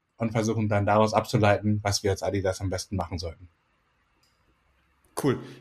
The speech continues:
Speaker 2: Kannst du ein bisschen was zu deinem Toolstack sagen? Kannst du ein bisschen was dazu sagen, wie groß ist, äh, als Director, führst du Teams, führst du ein Team? Wie groß
Speaker 1: Mhm.
Speaker 2: muss ich mir alles vorstellen? Wie hast du das aufgebaut? Ich glaube, das ist immer noch so ganz spannend für, für die Zuhörer.
Speaker 1: Klar.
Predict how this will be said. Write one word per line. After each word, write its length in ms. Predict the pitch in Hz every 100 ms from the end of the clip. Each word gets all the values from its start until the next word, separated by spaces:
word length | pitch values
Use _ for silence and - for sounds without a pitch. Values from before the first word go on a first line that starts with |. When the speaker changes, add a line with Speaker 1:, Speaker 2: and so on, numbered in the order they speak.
| -
Speaker 2:
Kannst 220 | 160 156
du 60 | 190
ein 40 |
bisschen 220 | 190 196
was 140 | 180 185
zu 100 | 165
deinem 220 | 151 147
Toolstack 540 | - 170 185 196 196
sagen? 340 | - 175 180 185
Kannst 320 | 180 165 165
du 40 |
ein 40 | 160
bisschen 240 | 151 156
was 160 | 143 143
dazu 260 | 151 143
sagen, 360 | 139 135 135 135
wie 80 | 131
groß 340 | 131 139 139
ist, 340 | - 135 - -
äh, 60 |
als 640 | 127 127 123 123 131 123
Director, 420 | - 139 143 143 -
führst 320 | - 135 131
du 60 |
Teams, 560 | 131 - 160 165 160 160
führst 280 | - 135 131
du 100 | 127
ein 220 | 123 156
Team? 420 | 156 151 151 151 151 - - _
Wie 100 | 117
groß 220 | 131 139
Speaker 1:
Mhm. 80 | 135
Speaker 2:
muss 120 | 160
ich 60 | 143
mir 140 | 131
alles 220 | 120 123
vorstellen? 560 | - 131 131 131 131 123
Wie 100 | 123
hast 180 | 123 135
du 60 |
das 120 | 123
aufgebaut? 580 | 123 131 - 139 131 127
Ich 100 | 127
glaube, 160 | - 127
das 100 | 120
ist 40 |
immer 140 | 123 131
noch 100 | 127
so 140 | 127
ganz 200 | 117 120
spannend 360 | - 113 113 120
für, 340 | - 123 117
für 160 | 117 117
die 100 | 113
Zuhörer. 440 | - 127 127 135 - _ _ _ _ _ _
Speaker 1:
Klar. 380 | - 127 120